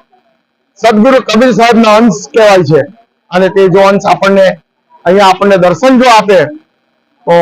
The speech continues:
એનો લાવો સર્વે લઈ અને ધન્યતા અનુભવવી જોઈએ. અને તે માટે હું ખૂબ ખૂબ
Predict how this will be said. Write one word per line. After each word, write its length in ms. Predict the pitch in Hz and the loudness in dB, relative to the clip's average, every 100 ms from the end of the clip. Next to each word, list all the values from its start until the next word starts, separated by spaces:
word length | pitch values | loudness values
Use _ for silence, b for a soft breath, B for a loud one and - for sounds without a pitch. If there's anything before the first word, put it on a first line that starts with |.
| 165 - - _ 180 | -2 -6 -14 _ -2
એનો 140 | 196 190 | 0 2
લાવો 320 | 165 170 196 180 | 2 2 0 0
સર્વે 340 | - 185 190 | -2 0 0
લઈ 240 | 185 208 190 196 _ _ _ | 2 0 -2 -6 _ _ _
અને 160 | 170 175 | -2 0
ધન્યતા 500 | 143 196 226 202 202 | 0 0 2 2 0
અનુભવવી 460 | 208 190 208 208 | 0 0 0 2
જોઈએ. 200 | 196 220 233 - _ _ - | 2 0 -2 -8 _ _ -6
અને 180 | 180 190 | 0 0
તે 180 | 180 208 | 0 -2
માટે 320 | 208 196 185 196 175 _ _ 170 | 0 0 2 0 -2 _ _ -4
હું 160 | 196 196 196 _ _ _ _ _ _ _ _ _ | -2 -2 -4 _ _ _ _ _ _ _ _ _
ખૂબ 120 | 202 226 | -4 -4
ખૂબ 180 | 233 | -2